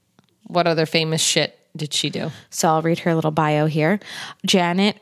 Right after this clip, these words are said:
Speaker 2: Reno was an American lawyer and public official who served as the first female and seventy-eighth United States Attorney General. She was a member of the Democratic Party and held a position from ninety-three to two thousand one, making her the second longest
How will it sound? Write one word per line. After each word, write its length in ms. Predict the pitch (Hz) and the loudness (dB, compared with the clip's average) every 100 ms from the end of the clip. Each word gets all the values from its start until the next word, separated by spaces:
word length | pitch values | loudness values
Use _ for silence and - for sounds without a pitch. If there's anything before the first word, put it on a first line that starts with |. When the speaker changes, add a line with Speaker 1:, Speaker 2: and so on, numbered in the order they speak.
| - | -6
Speaker 2:
Reno 640 | 175 175 156 151 151 214 | 0 2 2 2 2 4
was 160 | 208 180 | 2 2
an 80 | |
American 440 | 175 160 160 175 175 | 2 2 2 2 4
lawyer 260 | 208 262 | 4 2
and 200 | - 208 | 2 0
public 320 | 196 - 165 - | 0 -2 -2 -2
official 400 | 160 208 226 196 | -2 0 0 2
who 100 | 190 | 0
served 440 | - 175 175 170 | 2 2 2 2
as 180 | - 170 | 0 0
the 80 | 175 | -4
first 480 | - 285 311 - | 0 0 0 -6
female 560 | - - 220 196 175 175 - | -8 0 4 4 4 0 0
and 180 | 170 | -2
seventy-eighth 840 | - - 208 240 240 - 180 185 - | -2 0 2 4 2 2 0 0 -2
United 440 | 175 175 170 160 | 0 2 2 0
States 260 | - 165 - | 0 -2 -2
Attorney 380 | - 160 151 | -4 -4 -2
General. 500 | 151 156 - 101 92 - - - - | -2 -2 0 0 -2 -6 -16 -18 -12
She 160 | - | -2
was 80 | 165 | 0
a 40 | 175 | 2
member 240 | 151 151 | 2 0
of 180 | 147 156 | -2 0
the 100 | 156 | 0
Democratic 560 | 160 147 147 156 165 | 0 -2 -2 -2 -2
Party 420 | - 320 339 339 320 | -4 -2 2 4 4
and 120 | 247 | 4
held 180 | 196 185 | 2 0
a 40 | |
position 480 | - 185 185 - 170 | 0 0 0 0 -2
from 280 | - 165 165 | 0 0 2
ninety-three 600 | 160 160 160 - 233 233 | 0 0 -2 2 2 2
to 100 | - | -4
two 120 | - | -4
thousand 420 | - 156 165 160 | -4 -2 -2 0
one, 240 | 147 151 | 0 0
making 260 | 156 147 160 | -2 -2 -2
her 120 | 156 | -2
the 80 | 151 | 0
second 420 | - - 339 370 359 | 0 0 2 0 0
longest 460 | 202 196 196 - | 2 2 2 -2